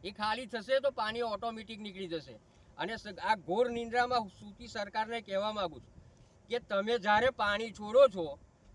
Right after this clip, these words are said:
તો ગ્રામ પંચાયતને એલર્ટ કરો છો? કર્યું જ નથી.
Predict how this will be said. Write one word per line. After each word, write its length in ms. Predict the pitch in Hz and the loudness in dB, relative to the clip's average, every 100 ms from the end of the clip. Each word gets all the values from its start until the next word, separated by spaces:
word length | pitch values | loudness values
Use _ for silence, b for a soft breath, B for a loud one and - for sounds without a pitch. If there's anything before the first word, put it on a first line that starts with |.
| - | -10
તો 100 | 226 | -10
ગ્રામ 280 | 208 214 220 | 2 2 2
પંચાયતને 500 | 226 226 240 233 233 | -6 -2 0 0 0
એલર્ટ 340 | 220 214 220 | -2 -2 -6
કરો 240 | - 208 247 | -6 0 0
છો? 180 | 240 254 254 - _ - - - - - - - | 2 2 2 -6 _ -20 -20 -20 -20 -20 -20 0
કર્યું 400 | 233 254 269 277 | 0 2 -4 -2
જ 40 | |
નથી. 460 | 262 269 247 254 | 0 0 0 -6